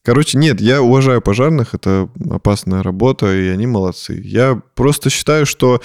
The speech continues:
во всех, э, таких профессиях,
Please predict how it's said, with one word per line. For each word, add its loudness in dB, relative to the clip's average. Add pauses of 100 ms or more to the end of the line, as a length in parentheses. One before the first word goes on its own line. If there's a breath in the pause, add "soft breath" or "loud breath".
во 0
всех, 0
э, 2
таких -6
профессиях, 0